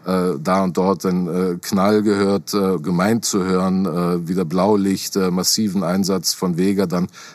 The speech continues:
das Jagdkommando dazu. Äh, insgesamt eine, eine, eine sehr beunruhigende und auch für mich, äh, der ich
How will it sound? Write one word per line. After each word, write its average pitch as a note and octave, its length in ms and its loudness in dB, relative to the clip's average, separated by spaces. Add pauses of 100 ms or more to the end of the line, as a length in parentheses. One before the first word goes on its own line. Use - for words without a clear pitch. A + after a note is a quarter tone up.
das F2 140 -2
Jagdkommando F2+ 680 2
dazu. F#2+ 480 -2 (720)
Äh, G2+ 340 2 (220)
insgesamt A2 720 0
eine, G#2 400 2
eine, G2 380 0
eine G#2 200 0
sehr A#2+ 240 0
beunruhigende A#2+ 580 0
und A2 100 0
auch G2+ 120 -2
für - 140 0
mich, C#3+ 420 0
äh, A2 240 2
der G#2+ 360 0
ich A2+ 280 -4